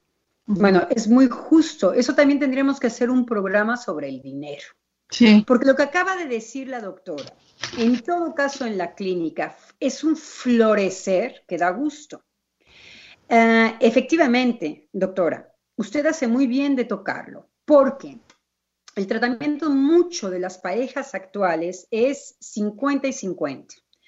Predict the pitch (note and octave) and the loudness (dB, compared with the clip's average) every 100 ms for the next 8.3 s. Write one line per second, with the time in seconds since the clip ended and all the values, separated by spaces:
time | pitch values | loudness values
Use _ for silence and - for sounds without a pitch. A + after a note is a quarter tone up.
0 | _ - A#3 D4+ D4 A#3+ A3+ - C#4+ C#4 | _ 0 0 2 0 -2 -6 -2 -2 0
1 | D4 A3+ - F#3+ F#3 F3+ E3+ - - - | -2 -4 -6 -6 -4 -4 -4 -8 -16 -18
2 | C#3+ - - _ _ _ - - - A3+ | -18 -18 -20 _ _ _ -20 -20 0 6
3 | C4+ C4+ C4+ A#3+ - A#3+ B3+ B3 B3 A#3+ | 6 6 4 0 2 4 4 6 6 6
4 | - - _ _ _ - B3 B3+ D#4+ E4 | 2 -12 _ _ _ -4 -2 -2 -4 -4
5 | F#4+ B3 G#3+ G#3+ C#4+ C4+ A#3 A3+ A3+ G3+ | -4 -4 -6 -6 -4 -4 -4 -4 -4 -8
6 | - E3 D#3 D#3 - F3 D#3+ F#3 C#4+ D4+ | -6 -6 -6 -10 -14 -10 -6 -2 -2 -4
7 | - D#3 C#3 D#3+ F3 - - A#3 G3+ G3 | -4 -6 -6 -12 -18 -20 -2 2 4 2
8 | - - | -10 -18